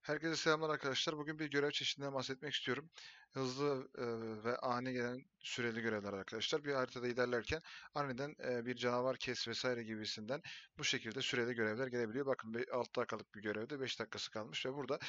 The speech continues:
e, tek tek şu canavar tiplerinden işte on tane öldür dedi, altı tane öldür dedi. Bunlar, e, işinize yarar mı? Ufak ufak, e, itemler verebiliyor arkadaşlar. E, bazen nadir itemler çıkabiliyor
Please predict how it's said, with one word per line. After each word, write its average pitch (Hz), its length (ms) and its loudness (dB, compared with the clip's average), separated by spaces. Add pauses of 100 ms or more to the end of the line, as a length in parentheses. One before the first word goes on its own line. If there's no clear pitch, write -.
(400)
e, 117 460 2
tek 143 240 0
tek 156 200 -2 (320)
şu - 180 -8
canavar 135 300 4
tiplerinden 123 480 0
işte 131 180 0
on 127 180 0
tane 127 180 4
öldür 113 240 2
dedi, 131 280 0 (280)
altı 127 260 4
tane 127 140 0
öldür 107 200 -2
dedi. 113 200 -6
Bunlar, 151 300 0 (360)
e, 127 220 0
işinize 147 400 0
yarar 156 240 6
mı? 165 220 -6 (100)
Ufak 151 280 -2
ufak, 156 240 2 (280)
e, 127 380 2
itemler 139 420 0
verebiliyor 135 380 4
arkadaşlar. 107 520 0 (500)
E, 127 60 0 (1200)
bazen 131 520 2
nadir 127 240 2
itemler 120 360 -4
çıkabiliyor 101 560 -2